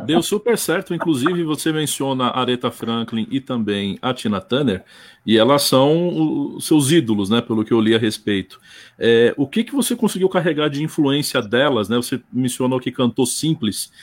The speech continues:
mas o que que foi carregado de referência das duas pra você colocar na, na, na tua persona artística?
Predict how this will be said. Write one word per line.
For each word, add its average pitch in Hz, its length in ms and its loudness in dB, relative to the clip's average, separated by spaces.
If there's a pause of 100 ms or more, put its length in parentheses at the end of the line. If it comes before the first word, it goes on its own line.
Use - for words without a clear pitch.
(240)
mas 120 640 0 (240)
o - 60 -20
que 170 100 2
que 190 140 2
foi 190 180 4
carregado 151 560 0
de 135 380 2
referência 135 760 0
das 117 200 -2
duas 127 520 -4 (320)
pra 127 340 -2
você 135 260 -2
colocar 151 480 0
na, 135 160 -4
na, 135 240 -2
na 135 120 -2
tua 175 180 0
persona 156 400 -2
artística? 107 580 -4